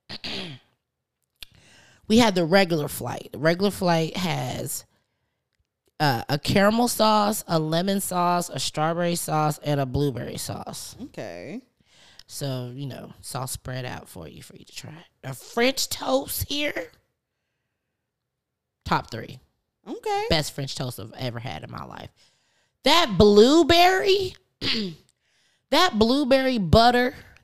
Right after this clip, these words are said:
Speaker 1: that blueberry cream stuff, and the blueberry drizzle stuff. Holy.
Speaker 2: Mm.
Speaker 1: That blueberry is probably top two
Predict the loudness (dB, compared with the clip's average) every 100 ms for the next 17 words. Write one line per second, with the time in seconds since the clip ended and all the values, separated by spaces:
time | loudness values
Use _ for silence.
0 | 2 2 4 2 2 4 4 6 4 2
1 | 0 0 2 0 0 2 2 0 -2 -4
2 | 0 0 -2 -10 -18 -20 _ _ _ _
3 | _ _ -4 -2 0 -2 0 0 2 2
4 | 4 2 2 2 6 6 6 0 -2 -4
5 | -2 0 -2 -6 -16 -20 _ _ _ -16
6 | -14 -12 -2 4 6 8 6 4 2 2
7 | 2 0 -6 _ -16 -16 -16 _ _ _
8 | _ _ _ _ _ _ _ _ -12 -10
9 | -10 -14 _ _ _ _ _ _ _ _
10 | _ _ _ _ _ _ _ _ _ _
11 | _ _ _ _ _ _ 0 0 2 2
12 | 2 2 2 2 0 -2 -4 -6 -4 -4
13 | -6 -8 -8